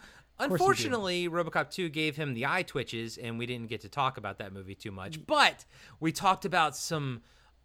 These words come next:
Speaker 2: fantastic stuff from, from his past and everything. It
Speaker 1: Oh, he's
Speaker 2: was
Speaker 1: a
Speaker 2: a lot of fun.
Speaker 1: crazy character.
Speaker 2: <laughs> Yeah.
Speaker 1: Crazy character.
Speaker 2: It
Speaker 1: Yeah.
Speaker 2: was, it was one of the more interesting interviews that we've done. <laughs>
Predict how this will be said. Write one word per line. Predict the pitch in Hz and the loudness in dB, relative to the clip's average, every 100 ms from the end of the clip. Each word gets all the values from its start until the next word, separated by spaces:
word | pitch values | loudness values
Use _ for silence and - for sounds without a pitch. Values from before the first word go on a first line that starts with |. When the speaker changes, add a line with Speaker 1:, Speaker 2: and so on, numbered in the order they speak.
| - | -20
Speaker 2:
fantastic | - 233 202 170 - - - 240 214 165 - 127 | -8 0 2 2 -4 -4 2 6 6 4 -4 -4
stuff | - 135 101 - | -4 -4 -4 -6
from, | 135 120 123 | -4 -4 -6
from | - 131 | -4 -4
his | 120 - | -4 -6
past | 135 131 123 - | -2 0 -2 -4
and | 120 | -8
everything. | 117 110 113 123 113 110 107 - 156 - | -8 -8 -10 -6 -6 -6 -10 -16 -12 2
It | 151 | 4
Speaker 1:
Oh, | |
he's | 147 139 131 | 4 2 2
Speaker 2:
was | 123 | -2
Speaker 1:
a | |
Speaker 2:
a | |
lot | 117 123 117 | 2 2 2
of | |
fun. | - 120 | -2 2
Speaker 1:
crazy | 156 135 135 | 4 4 0
character. | 147 123 117 214 156 | 0 -2 -2 -2 4
Speaker 2:
<laughs> | |
Yeah. | 214 208 | 4 4
Speaker 1:
Crazy | 165 170 170 170 143 | 2 4 6 6 4
character. | 131 135 113 - 104 427 403 - | -2 -4 -6 -10 -8 -6 -6 -4
Speaker 2:
It | 294 - - | 2 2 6
Speaker 1:
Yeah. | 285 247 | 6 6
Speaker 2:
was, | 330 - - | 2 0 0
it | 285 - 226 254 | 0 6 6 6
was | 226 226 208 | 6 6 6
one | 196 190 202 | 2 2 2
of | 202 175 | 2 0
the | |
more | 180 180 | -2 2
interesting | 165 147 151 135 156 131 | 2 2 0 -4 -2 -2
interviews | 123 123 113 117 107 | -2 -2 -4 -4 -4
that | 120 | -6
we've | 113 110 | -6 -8
done. | 101 85 85 | -8 -10 -10
<laughs> | 110 | 2